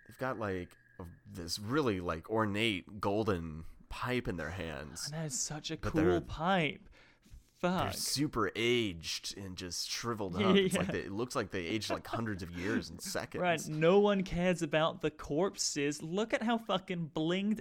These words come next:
Speaker 2: out this pipe is. Dude, it's,
Speaker 1: John,
Speaker 2: it's like
Speaker 1: John, John.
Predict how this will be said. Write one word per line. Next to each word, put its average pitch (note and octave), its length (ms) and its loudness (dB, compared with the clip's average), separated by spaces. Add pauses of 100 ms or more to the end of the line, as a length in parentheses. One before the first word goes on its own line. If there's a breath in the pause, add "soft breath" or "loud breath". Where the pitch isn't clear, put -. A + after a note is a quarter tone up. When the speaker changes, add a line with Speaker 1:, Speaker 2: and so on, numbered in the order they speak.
Speaker 2:
out D#3 380 -2
this D#3 200 -6 (120)
pipe - 540 -6 (100)
is. D#3 480 -2 (320 loud breath)
Dude, G#3+ 200 -2 (200)
it's, F#3+ 180 2
Speaker 1:
John, E3+ 280 8
Speaker 2:
it's - 80 0
like G#3 120 6
Speaker 1:
John, F#3+ 220 6
John. G2+ 540 4